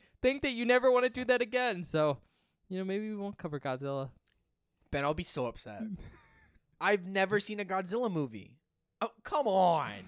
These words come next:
Speaker 1: Um,
Speaker 2: O G Godzilla is like a horror movie.
Speaker 1: Kinda, yeah.
Speaker 2: We've watched so many
Speaker 1: But you complain so much this
Speaker 2: horror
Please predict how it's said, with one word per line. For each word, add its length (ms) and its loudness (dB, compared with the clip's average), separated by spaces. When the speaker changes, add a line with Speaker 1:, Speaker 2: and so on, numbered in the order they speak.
Speaker 1:
Um, 340 2
Speaker 2:
O 140 6
G 140 -4
Godzilla 380 -2
is 100 -4
like 120 -4
a 80 0
horror 300 2
movie. 360 -2
Speaker 1:
Kinda, 360 -10
yeah. 160 -10
Speaker 2:
We've 260 -2
watched 240 2
so 260 0
many 260 -8
Speaker 1:
But 120 10
you 120 4
complain 480 6
so 140 6
much 280 4
this 160 2
Speaker 2:
horror 280 12